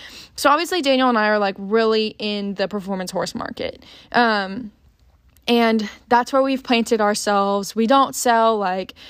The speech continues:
family horses. We don't sell trail horses. We don't sell, you know, um, kids horses. Like, we don't, we're not targeting a market,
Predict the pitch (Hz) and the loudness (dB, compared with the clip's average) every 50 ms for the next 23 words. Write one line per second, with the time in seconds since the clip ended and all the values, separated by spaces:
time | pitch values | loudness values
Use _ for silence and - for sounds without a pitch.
0 | - _ _ - 262 269 269 269 269 262 254 247 240 240 - 254 247 240 214 208 | -20 _ _ 2 2 4 4 4 4 4 4 4 4 2 2 0 0 -2 -2 -4
1 | 220 214 233 240 240 233 - - 226 214 208 208 202 196 - - - 247 233 233 | -4 -2 -2 -2 -2 -4 -4 -2 0 2 2 2 0 -2 -4 -2 0 2 2 2
2 | 233 226 240 226 220 226 - - 220 214 196 196 214 214 202 220 220 208 - - | 2 2 0 0 -2 -2 0 0 0 0 0 -2 -4 -2 0 0 -2 -2 -4 -6
3 | - 220 214 214 208 208 202 202 202 196 202 190 - - 214 220 208 196 190 185 | -4 -2 0 0 0 0 0 0 0 0 -2 -4 -6 -6 -6 -6 -4 -6 -6 -6
4 | 185 185 185 185 180 175 _ _ - - _ _ _ _ _ _ _ - 214 202 | -8 -8 -10 -10 -12 -14 _ _ -20 -20 _ _ _ _ _ _ _ -2 0 0
5 | 196 190 185 185 185 190 185 185 - - - _ _ - - 269 269 262 247 - | 0 0 -2 -4 -6 -8 -10 -12 -16 -20 -20 _ _ -6 0 2 2 2 2 0
6 | - - 247 240 233 233 - - 240 220 220 226 233 220 208 202 - - - - | 0 2 4 4 4 2 0 0 2 2 2 2 2 2 2 0 -2 -6 -14 -12
7 | - - 240 240 254 262 262 269 269 269 269 262 - - 226 247 262 269 285 294 | -10 -6 -4 -2 0 0 2 2 2 2 2 0 -2 0 0 2 2 4 4 2
8 | 269 262 - - - 240 233 220 226 220 220 214 208 196 196 196 196 196 190 - | 2 0 -4 -4 0 0 0 2 2 0 0 0 -2 -2 -2 -2 -2 -2 -2 -4
9 | 214 196 196 196 185 - | -2 -2 0 -2 -2 -4